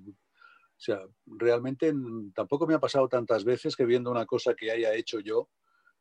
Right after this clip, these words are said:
me genere un poco esta sensación como de espectador distanciado, ¿no?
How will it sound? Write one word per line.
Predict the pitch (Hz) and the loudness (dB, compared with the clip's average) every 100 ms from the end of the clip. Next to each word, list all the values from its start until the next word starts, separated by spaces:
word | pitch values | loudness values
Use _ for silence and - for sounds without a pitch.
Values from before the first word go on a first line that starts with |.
| _ | _
me | 117 117 110 | -6 -4 -2
genere | - 110 120 131 | -2 0 2 2
un | 123 | 2
poco | 131 143 | 0 0
esta | - 117 | 0 -2
sensación | 120 107 110 123 123 120 | -2 -2 0 2 2 0
como | - 113 107 | -6 -4 -4
de | 101 | -4
espectador | 98 - 104 107 107 120 | -8 -8 -4 -2 2 2
distanciado, | 107 101 104 95 127 113 98 | 0 -6 -8 -2 2 2 0
¿no? | 87 | -10